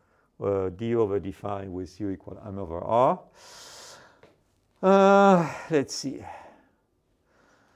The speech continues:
So I probably need, uh,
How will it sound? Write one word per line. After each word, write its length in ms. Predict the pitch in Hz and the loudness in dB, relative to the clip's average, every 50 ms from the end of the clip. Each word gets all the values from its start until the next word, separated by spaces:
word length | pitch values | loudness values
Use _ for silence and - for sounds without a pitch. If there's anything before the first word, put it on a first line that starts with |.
| _ _ _ _ _ _ _ _ _ - 202 | _ _ _ _ _ _ _ _ _ -20 -20
So 240 | 160 - - 131 120 | -10 -2 0 0 0
I 20 | |
probably 560 | 104 - - - 151 160 160 151 143 143 139 | 0 0 2 4 6 6 6 4 4 2 0
need, 460 | 131 127 131 131 135 135 135 131 120 143 | 0 0 0 0 0 0 0 0 2 6
uh, 480 | 127 123 120 117 117 117 117 120 120 | 6 8 8 8 6 6 4 2 0